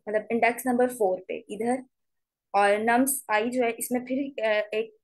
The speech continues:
आगे ऐड हो जाएगा। अब ये नम्स आई जो है वो यहाँ पे move कर, move कर रहा है, तो अब इसकी value क्या है? टू। तो जो टू है इस array के इधर four index number पे जाके save हो जाएगी, ठीक है।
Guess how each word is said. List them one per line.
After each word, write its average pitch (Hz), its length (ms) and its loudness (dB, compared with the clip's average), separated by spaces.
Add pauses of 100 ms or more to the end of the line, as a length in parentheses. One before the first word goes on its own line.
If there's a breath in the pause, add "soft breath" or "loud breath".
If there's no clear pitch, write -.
आगे 208 240 0 (160)
ऐड 214 200 2
हो 226 40 4
जाएगा। 214 240 -4
अब 208 120 -8
ये 233 240 4
नम्स 233 280 -6
आई 214 180 -4
जो 233 140 -2
है 220 100 0
वो 226 140 -2
यहाँ 214 220 -6
पे 202 220 -8
move 196 220 -8 (120)
कर, 214 100 -10 (320)
move 208 200 -8
कर - 160 -12
रहा - 160 -16
है, - 60 -20 (720)
तो 208 120 -4 (120)
अब 240 80 2
इसकी 277 260 0
value 247 300 2
क्या 247 140 0
है? 220 160 2 (180)
टू। 208 140 -4 (760)
तो 233 60 0
जो 240 200 -2
टू 277 220 0
है 262 120 4 (340)
इस 320 240 0
array 233 220 4 (140)
के 240 100 4 (340)
इधर 240 320 4
four 226 300 0
index 220 380 -4
number 202 280 0
पे 247 120 0 (500)
जाके 220 200 2
save 202 280 -2
हो 196 60 -6
जाएगी, - 380 -14 (1200)
ठीक 262 160 -16
है। 247 80 -6